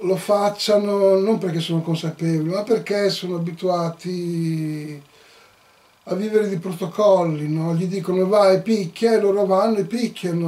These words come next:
non, non hanno potere di, per cui usando le parole giuste, come poi mi è successo, perché sono venuti varie volte a farmi dei sequestri, delle robe, eccetera. Mi ricordo uno degli ultimi sequestri, mentre lì che parlavo con il commissario capo,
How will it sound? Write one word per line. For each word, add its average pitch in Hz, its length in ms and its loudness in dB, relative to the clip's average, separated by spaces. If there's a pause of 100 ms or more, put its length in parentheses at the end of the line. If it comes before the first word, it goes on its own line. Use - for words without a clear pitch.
non, 165 240 0
non 175 220 -4
hanno 190 420 0
potere 175 720 -2
di, 165 720 -4
per 185 120 -12
cui 214 220 -4 (340)
usando 180 440 2
le 175 140 -4
parole 190 360 0
giuste, 156 1400 -4 (400)
come 180 180 -2
poi 202 180 2
mi 175 80 0
è 165 80 0
successo, 170 840 0 (1120)
perché 160 200 -12
sono 170 180 -4
venuti 170 420 -2
varie 165 320 2
volte 185 420 4
a 160 40 -6
farmi 156 240 -6
dei 160 140 -4
sequestri, 160 680 -4
delle 156 220 -2
robe, 156 280 0
eccetera. 156 340 -4
Mi 165 60 0
ricordo 185 340 2
uno 190 140 -2
degli 170 80 -4
ultimi 165 320 -4
sequestri, 185 560 0
mentre 160 260 -4
lì 165 100 -4
che 160 120 -8
parlavo 156 340 -4
con 151 160 -8
il 147 80 -10
commissario 156 560 -6
capo, 151 600 -8